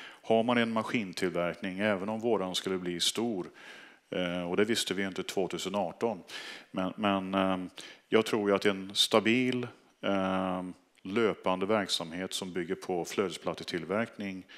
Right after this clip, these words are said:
eh, med ett bra pris och en bra marginal är en attraktiv affär. Sen är det ju så här att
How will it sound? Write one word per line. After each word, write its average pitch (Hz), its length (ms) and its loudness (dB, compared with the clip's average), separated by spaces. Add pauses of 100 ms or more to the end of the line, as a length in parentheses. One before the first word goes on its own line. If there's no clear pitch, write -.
(500)
eh, - 120 -6
med 98 180 -2
ett 87 140 -4
bra 90 220 0
pris 85 340 -2
och 90 60 -6
en 87 80 -10
bra 85 200 -2
marginal 82 640 -6
är 95 60 -6
en 87 160 -8
attraktiv 85 640 -8
affär. - 320 -8 (380)
Sen 131 300 8
är 135 60 2
det 131 60 2
ju 127 40 0
så 123 140 8
här 98 200 6
att 90 280 2